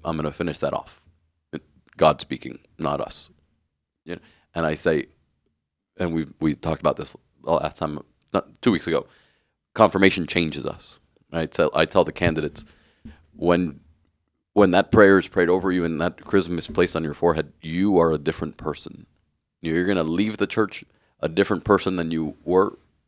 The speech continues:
when you walked in the church an hour and a half earlier. You'd be, because that's the grace of the sacrament. An indelible mark is placed on your soul, and you are different. And now you're called to go out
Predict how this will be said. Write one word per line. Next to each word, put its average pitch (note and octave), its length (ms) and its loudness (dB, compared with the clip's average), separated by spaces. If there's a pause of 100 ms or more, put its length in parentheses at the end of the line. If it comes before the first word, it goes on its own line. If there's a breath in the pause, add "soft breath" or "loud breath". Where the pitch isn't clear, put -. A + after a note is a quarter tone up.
(180)
when F#2 160 0
you E2 80 -2
walked E2 240 2
in D#2+ 100 -4
the D2 80 -6
church - 340 -12 (140)
an D#2 60 -4
hour D#2 200 0
and D2 100 -4
a D2+ 40 -8
half D#2 180 -6
earlier. C#2 280 -6 (960)
You'd F2 180 -8
be, E2+ 100 -8 (140)
because D#2+ 240 -4
that's E2 220 0
the D2+ 100 -12
grace E2+ 340 -2 (500 soft breath)
of E2+ 160 0
the - 100 -4
sacrament. C#2 420 -2
An D2+ 180 -6
indelible E2+ 540 2
mark E2 280 -4
is D2+ 120 -10
placed E2+ 340 -4
on D2+ 80 -4
your C#2+ 140 -12
soul, - 320 -4 (400 soft breath)
and E2+ 260 -2
you G#2 300 -2
are F2 320 2 (600)
different. - 440 -2 (360)
And E2 140 0
now E2 120 2
you're F2+ 180 2
called G2+ 300 4
to F2 60 -8
go E2 140 4
out E2 260 0